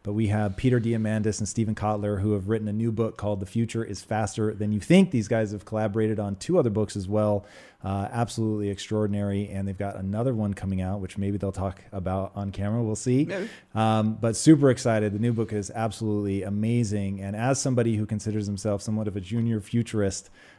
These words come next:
Speaker 1: uh, I'm really excited to dive into this stuff with you guys. And I wanted to start, like, obviously when you're researching this stuff, there's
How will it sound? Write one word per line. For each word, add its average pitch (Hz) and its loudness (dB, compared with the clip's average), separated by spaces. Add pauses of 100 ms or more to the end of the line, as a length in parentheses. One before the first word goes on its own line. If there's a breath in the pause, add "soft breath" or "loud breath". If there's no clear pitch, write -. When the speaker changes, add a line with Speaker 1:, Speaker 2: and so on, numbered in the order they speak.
(100)
Speaker 1:
uh, 101 -2
I'm 104 -4
really 107 2
excited 98 -2
to 95 -4
dive 98 -2
into 98 -4
this 92 -4
stuff 95 -6
with 92 -6
you 98 -2
guys. 92 -4 (360 loud breath)
And 120 0
I 120 4
wanted 180 2
to 139 4
start, 117 2
like, 104 -2 (160)
obviously 131 0
when 117 0
you're 107 0
researching 107 -2
this 98 -4
stuff, 98 -2
there's 98 -4